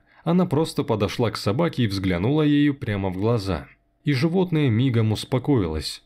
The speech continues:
подошло к женщине и положило ее голову на колени. Хизер захотела погладить собаку и почесала ей за ушком, но тут раздался крик. Хизер была шокирована, такого она еще не видела.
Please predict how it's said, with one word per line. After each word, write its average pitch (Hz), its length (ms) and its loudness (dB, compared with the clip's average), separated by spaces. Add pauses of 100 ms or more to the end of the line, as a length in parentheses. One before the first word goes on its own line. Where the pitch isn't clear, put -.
подошло 98 480 0
к 85 80 -2
женщине 113 580 0
и 117 180 -2
положило 120 580 0
ее 107 280 2
голову 101 420 0
на 98 120 0
колени. 95 520 -2 (540)
Хизер 117 420 0
захотела 113 540 0
погладить 104 540 0
собаку 104 440 -2
и 101 60 0
почесала 107 560 -2
ей 104 180 0
за 95 180 -2
ушком, 101 520 -2 (240)
но 151 220 -2
тут 196 280 -6
раздался 143 760 0
крик. 113 520 -4 (440)
Хизер 131 380 2
была 120 260 4
шокирована, 107 760 0 (160)
такого 143 440 2
она 127 160 2
еще 120 360 2
не 117 140 4
видела. 95 480 0